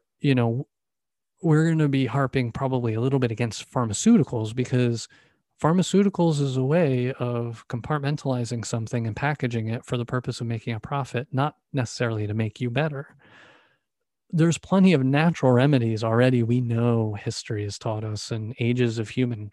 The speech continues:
culture and societies have taught us are really good for us. And,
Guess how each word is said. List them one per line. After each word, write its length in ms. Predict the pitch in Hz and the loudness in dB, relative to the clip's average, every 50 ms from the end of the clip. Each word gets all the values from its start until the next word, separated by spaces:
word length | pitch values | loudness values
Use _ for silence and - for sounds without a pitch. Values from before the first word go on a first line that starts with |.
| _ - | _ -4
culture 520 | - 131 131 - - - 113 110 107 104 _ - - _ - | -2 -2 -2 -2 -4 -4 -6 -6 -6 -10 _ -20 -16 _ -6
and 100 | 135 107 | -6 -6
societies 580 | - 123 - - 117 113 117 117 113 110 101 - | -6 -6 -4 -4 -2 -2 -2 -4 -4 -6 -6 -8
have 140 | 117 - | -10 -10
taught 260 | - - 170 190 208 139 | -8 -4 -4 -4 -4 -6
us 240 | 117 123 - - - _ _ _ _ _ _ _ _ _ - | -10 -12 -16 -20 -20 _ _ _ _ _ _ _ _ _ -2
are 80 | 127 120 | 0 2
really 300 | 123 143 160 156 135 120 | 4 4 6 6 4 4
good 240 | 123 160 202 208 - | 4 2 2 2 0
for 140 | - 120 | -2 -2
us. 200 | 107 104 104 - | -2 -4 -6 -6
And, 220 | - 123 117 120 | -6 -4 -4 -6